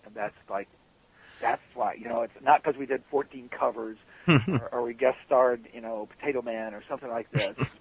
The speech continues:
Speaker 1: because we did a story that we thought was good, and the, the audience loved it. And it was
Speaker 2: Eh.
Speaker 1: like, wow, that's the way it's supposed to be. It was great.
Speaker 2: And I love Mark Bagley's, uh, design of it. Did, did that match what your image of the character looked like?
Speaker 1: Uh,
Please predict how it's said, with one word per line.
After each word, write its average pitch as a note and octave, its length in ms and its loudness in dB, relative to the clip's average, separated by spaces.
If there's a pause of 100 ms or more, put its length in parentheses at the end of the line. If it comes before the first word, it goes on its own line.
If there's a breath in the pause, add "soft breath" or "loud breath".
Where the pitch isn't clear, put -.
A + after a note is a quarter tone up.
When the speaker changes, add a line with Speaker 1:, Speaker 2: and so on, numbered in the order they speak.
(120)
Speaker 1:
because A2+ 300 0 (340 soft breath)
we A#2+ 120 -16
did A#2+ 200 -2 (140)
a A2+ 120 -6 (100)
story C3 280 -2
that A2 140 -12
we A2+ 80 -16
thought A2+ 200 -4
was A2 140 -14
good, A2+ 240 -8 (240 soft breath)
and F#2+ 120 -16
the, F2+ 160 -12 (200)
the G2 200 -14
audience A#2 420 -2 (180)
loved G2 240 -10
it. - 120 -12 (120)
And F3+ 120 -12
it - 80 -18
was C#3+ 120 4
Speaker 2:
Eh. - 40 -14
Speaker 1:
like, F2+ 140 -12 (300)
wow, G2+ 300 -4
that's A#2+ 220 0
the C#3 80 -14
way B2 80 -2
it's G#2+ 120 -10
supposed G#2 240 -16
to G#2 80 -18
be. G2+ 80 -12
It F2 100 -16
was G#2 140 -18
great. - 300 -14 (180)
Speaker 2:
And E3+ 100 6
I F3 60 10
love F3+ 200 8
Mark E3+ 240 8
Bagley's, C#3 500 6
uh, A#2+ 100 4
design B2+ 440 4
of F#2+ 160 -2
it. F#2 80 -6
Did, - 300 -4
did D3 220 4
that F3+ 200 10
match F3 360 6
what D3+ 200 -2
your D3+ 180 0
image D#3 280 2
of C#3 100 -2
the C#3 60 -6
character D3 320 0
looked C#3+ 180 -4
like? D3 260 2 (1200 soft breath)
Speaker 1:
Uh, G3 320 12